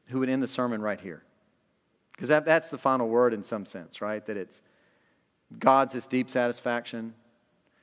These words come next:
It's where we find, I mean, we do find relief. "Come to me, all ye that are heavy laden, I'll refresh you." It's where we find abundant life. Jesus says, "I came to bring life and bring it abundantly."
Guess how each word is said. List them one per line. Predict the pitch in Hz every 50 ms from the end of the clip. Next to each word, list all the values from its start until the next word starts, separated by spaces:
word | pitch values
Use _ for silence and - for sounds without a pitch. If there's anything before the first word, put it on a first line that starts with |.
| _ _ _ _ _ _
It's | 120 113 -
where | 127 131 131 127
we | 127 123
find, | - - 123 123 123 127
I | 131
mean, | 131 131 131
we | 135 135
do | 123 147 156 147
find | - 143 135 135 123
relief. | 113 107 104 113 120 139 160 160 - - - _ _ _ _
"Come | - - 123 123
to | 120 120
me, | 120 120 123 123 123
all | 113 113 120
ye | 117 117 120
that | 113 120 110
are | 110
heavy | 113 120 117 113
laden, | 104 107 110 113 113 117 113 110 113 - - -
I'll | - 110
refresh | 110 107 - - - 110 107 - - -
you." | 110 107 107 107 107 - _ _ _ _ _ _ _ _ _ _ _ _ _ _ _
It's | - 113 -
where | 139 131
we | 127 120
find | - 127 123 120 113
abundant | 104 107 117 120 123 120 -
life. | 110 107 113 117 117 117 117 - 113
Jesus | 104 107 110 117 107 -
says, | - 107 107 110 107 107 -
"I | 104 110
came | - - 110 107
to |
bring | 104 113 107
life | 107 110 110 113 113 110 -
and | 104 95
bring | 113 113 113
it | 101
abundantly." | 92 85 107 110 113 113 110 - 113 110 110 113 113 107